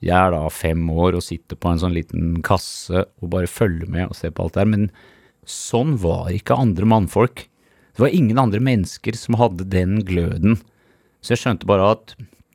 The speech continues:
altså jeg, jeg tror ikke jeg reflekterte noe over det der først de senere år, at, at jeg bare plukket opp liksom,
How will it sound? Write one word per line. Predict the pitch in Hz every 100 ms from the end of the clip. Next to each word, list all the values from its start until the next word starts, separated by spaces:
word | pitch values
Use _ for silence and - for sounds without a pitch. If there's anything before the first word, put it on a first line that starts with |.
| _ _ - -
altså | 98 110
jeg, | 117 104
jeg | 113
tror | 104 -
ikke | 107
jeg | 113 104
reflekterte | - 104 - 101 85 - 98
noe | 107 85
over | 82
det | 104
der | 113
først | 98 - -
de | 92 92
senere | - 113 82 85
år, | 95 117 -
at, | - _ - -
at | 87 -
jeg | 95 95
bare | 95 -
plukket | 127 - - -
opp | -
liksom, | 104 98 98